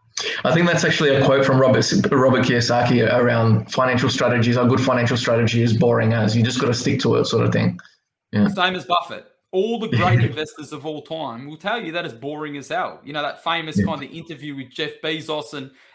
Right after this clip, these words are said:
Speaker 2: and, uh, Warren Buffett, where Bezos asked, you know, "Your investment philosophy is simple. Why doesn't everyone do it?" You know, because
Speaker 1: Mm-hmm.
Speaker 2: everyone wants to get rich quick and don't wanna get rich slowly.
Speaker 1: Yeah.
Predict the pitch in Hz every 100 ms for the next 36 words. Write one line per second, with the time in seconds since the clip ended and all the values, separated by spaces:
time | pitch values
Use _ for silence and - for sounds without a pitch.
0 | - 147 139 135 135 131 147 156 135 160
1 | 214 113 101 131 135 123 156 165 151 139
2 | 151 143 139 - 151 143 143 139 _ _
3 | - 160 160 151 147 180 170 - 151 151
4 | 147 - 139 - 160 151 135 135 147 135
5 | 139 135 131 123 120 156 160 - _ _
6 | _ _ 135 135 147 113 110 131 139 131
7 | 127 127 135 131 - 123 - - 175 120
8 | 120 123 120 131 120 123 120 - - 147
9 | 156 110